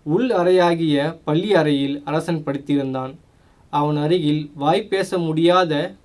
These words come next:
ஊமை வீரர்கள் பாதுகாவலுக்காக நின்றனர். அவர்களின் தோற்றம் அச்சம் கொள்ளத்தக்கதாக இருந்தது.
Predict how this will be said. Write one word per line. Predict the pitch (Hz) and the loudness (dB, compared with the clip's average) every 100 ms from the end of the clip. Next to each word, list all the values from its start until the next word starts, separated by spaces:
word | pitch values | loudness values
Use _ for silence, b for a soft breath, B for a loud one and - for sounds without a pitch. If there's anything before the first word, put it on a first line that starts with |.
| - | -2
ஊமை | 147 202 185 | 0 2 0
வீரர்கள் | 143 156 147 131 135 143 - _ - | 2 0 0 -2 -4 -6 -16 _ -4
பாதுகாவலுக்காக | 147 175 180 160 151 147 147 143 | 0 2 2 2 0 -2 -4 -2
நின்றனர். | 147 135 135 131 135 _ _ b b b b b | -2 -4 -6 -6 -10 _ _ b b b b b
அவர்களின் | - 147 160 151 147 143 | -2 2 4 4 2 -2
தோற்றம் | 160 175 190 151 147 147 | 0 0 0 -2 -2 -4
அச்சம் | 156 143 - 190 | -10 -10 -6 -4
கொள்ளத்தக்கதாக | 165 151 147 147 139 135 147 | -2 -2 -2 -4 -2 -2 -2
இருந்தது. | 139 135 131 120 | -4 -4 -8 -10